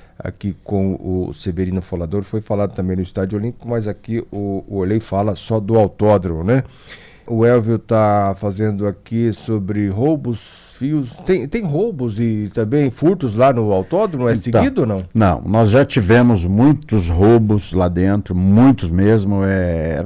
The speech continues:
Speaker 2: toda semana tinha. Mas hoje tem uma pessoa lá dentro que ela evita tudo isso. Então eu te falo assim,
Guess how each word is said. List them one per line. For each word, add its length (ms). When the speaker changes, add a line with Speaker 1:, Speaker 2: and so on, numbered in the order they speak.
Speaker 2:
toda 240
semana 440
tinha. 360
Mas 260
hoje 340
tem 240
uma 180
pessoa 460
lá 100
dentro 520
que 100
ela 220
evita 480
tudo 320
isso. 260
Então 260
eu 80
te 120
falo 300
assim, 480